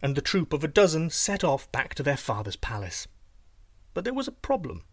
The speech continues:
The brothers, in their infatuation, had completely forgotten that they had been ordered to bring seven princesses home. One for each of them, and their youngest brother, Boots. Yes, you heard that right. The king named his youngest son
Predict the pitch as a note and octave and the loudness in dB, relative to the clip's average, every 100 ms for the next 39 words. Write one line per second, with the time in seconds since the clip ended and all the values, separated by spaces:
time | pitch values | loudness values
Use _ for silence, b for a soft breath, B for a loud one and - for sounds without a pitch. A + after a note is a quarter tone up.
0 | - - - - - - - F3 D#3 B3 | -20 -20 -20 -20 -20 -20 -2 4 8 10
1 | F3+ A2 C3+ C#3 A#2+ A2+ - B2+ - C#3+ | 8 4 6 6 6 4 0 0 2 4
2 | D#3+ A#2+ G#2+ C#3 - F3+ - F3+ A#3 - | 4 2 0 -2 -2 -4 -4 -4 -4 -4
3 | C#4+ - A#3+ D3+ A#2+ - F#2+ G2 D3 D3+ | -4 -4 -2 -2 -2 -4 -6 -2 0 0
4 | C#3+ - E3+ E3 F3+ - F#3+ G3 G#3+ G#3 | -2 -2 -2 0 -2 -4 0 2 2 0
5 | - D4 C#3+ G2+ F2+ G#2+ G2 A2+ G2 F2 | 0 2 2 -2 -6 -6 -2 -2 -2 -4
6 | - F#2+ - - - - - - - - | -4 -4 -6 -18 -20 -20 -20 -20 -6 4
7 | C#3+ D3+ - C#3 F3+ D3 A#2+ D3 F3+ F#3 | 4 4 0 -2 -2 -2 0 2 0 -6
8 | - - D#3 C#3 D3 D3 F3 G3 - - | -10 -2 0 2 2 4 2 0 -2 -4
9 | G#2+ G#2+ A2 - - - - - - B2+ | -4 -2 -4 -8 -20 -20 -20 -18 -6 -6
10 | F#2 - - - - - - - - - | -6 -10 -12 -12 -14 -20 -20 -20 -20 -20
11 | - - F3+ C4 - A3+ G#3+ A3 A3+ G#3+ | -16 2 6 6 2 0 2 0 -2 -4
12 | - - - - C#3 - G#3 G3+ G3+ F3+ | -6 -12 -20 -6 -6 0 2 2 2 0
13 | E3+ - D3+ C3+ E3+ G3+ G3+ - C#3+ A2 | 0 -2 -2 0 0 0 -2 0 0 0